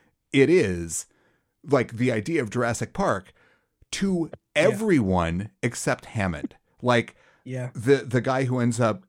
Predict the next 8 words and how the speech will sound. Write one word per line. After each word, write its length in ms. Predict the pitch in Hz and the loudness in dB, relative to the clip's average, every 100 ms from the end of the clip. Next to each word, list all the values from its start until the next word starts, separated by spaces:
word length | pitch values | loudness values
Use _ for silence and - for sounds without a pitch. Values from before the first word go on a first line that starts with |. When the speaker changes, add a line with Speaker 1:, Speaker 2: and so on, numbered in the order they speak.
| _ | _
Speaker 1:
whatever 520 | 127 110 107 107 98 | -8 -4 -4 -2 -2
his 120 | 98 98 | -4 -2
name 120 | 95 | -4
is, 120 | 92 | -2
Mister 300 | 101 104 98 | -4 -2 -2
Arnold, 440 | 107 107 98 87 98 | 2 2 4 2 0
is 260 | 110 95 | -2 -2
like, 300 | 107 98 92 | 0 0 0